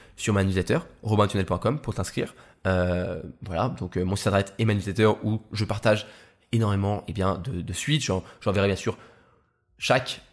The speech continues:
euh, semaine l'épisode du jour aussi, enfin l'épisode de la semaine plutôt, euh, dans la newsletter. Euh, tu peux aussi me suivre sur, sur Instagram pour, euh, les stories, le canal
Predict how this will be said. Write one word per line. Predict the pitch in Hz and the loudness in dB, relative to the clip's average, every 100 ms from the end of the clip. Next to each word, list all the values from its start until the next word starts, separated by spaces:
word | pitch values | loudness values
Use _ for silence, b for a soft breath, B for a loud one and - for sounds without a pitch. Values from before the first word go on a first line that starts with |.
| _ | _
euh, | 95 90 | -2 0
semaine | 87 - 120 117 95 - | 0 2 4 4 2 -2
l'épisode | 92 107 117 104 | 0 2 2 2
du | 101 | 2
jour | 107 113 - | 2 0 0
aussi, | 101 - 110 - | -2 0 -2 -2
enfin | 113 92 82 - | 2 2 0 -8
l'épisode | 92 107 87 - | -2 -2 -2 -4
de | 92 | -6
la | |
semaine | 92 113 104 | 0 2 2
plutôt, | 98 107 - - - | 0 -4 -4 -14 -4
euh, | 92 | -2
dans | 95 107 - | 2 2 2
la | 95 | -4
newsletter. | 90 92 139 135 135 B B - | -4 0 4 4 4 B B 2
Euh, | 95 90 90 90 | 6 6 6 2
tu | - | 0
peux | 107 | -2
aussi | 101 | 0
me | 98 | -2
suivre | 110 - | -2 -2
sur, | 90 - - _ _ _ _ _ - - | -6 -8 -20 _ _ _ _ _ -20 -10
sur | - - | -6 -2
Instagram | 110 110 127 170 175 - | -2 2 2 2 -2 -4
pour, | 110 107 | -2 0
euh, | 87 B B - | 0 B B -2
les | 104 | 0
stories, | - 98 101 117 120 | 4 2 2 0 2
le | 107 | 2
canal | 123 127 160 | 4 2 2